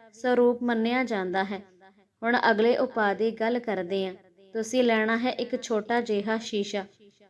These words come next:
ਤੁਸੀਂ ਘਰ ਵਿੱਚ ਜਦੋਂ ਵੇਖੋਗੇ ਲੇਡੀਜ਼ ਕੋਲ ਸ਼ੀਸ਼ਾ ਹੁੰਦਾ ਹੈ ਛੋਟਾ ਜਿਹਾ, ਸ਼ੀਸ਼ੇ ਦਾ ਟੁਕੜਾ ਚਾਹੇ ਲੈ ਲਓ, ਉਸ ਨੂੰ ਵੀ ਤੁਸੀਂ ਪਰਸ ਵਿੱਚ ਰੱਖ ਸਕਦੇ ਹੋ।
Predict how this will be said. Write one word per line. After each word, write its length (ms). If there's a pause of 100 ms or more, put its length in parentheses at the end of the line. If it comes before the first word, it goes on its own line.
(140)
ਤੁਸੀਂ 260
ਘਰ 240
ਵਿੱਚ 200
ਜਦੋਂ 340
ਵੇਖੋਗੇ 500
ਲੇਡੀਜ਼ 400
ਕੋਲ 200
ਸ਼ੀਸ਼ਾ 440
ਹੁੰਦਾ 360
ਹੈ 120
ਛੋਟਾ 460
ਜਿਹਾ, 360 (600)
ਸ਼ੀਸ਼ੇ 380
ਦਾ 180
ਟੁਕੜਾ 400
ਚਾਹੇ 400
ਲੈ 220
ਲਓ, 160 (220)
ਉਸ 200
ਨੂੰ 160
ਵੀ 100
ਤੁਸੀਂ 320
ਪਰਸ 280
ਵਿੱਚ 220
ਰੱਖ 260
ਸਕਦੇ 440
ਹੋ। 140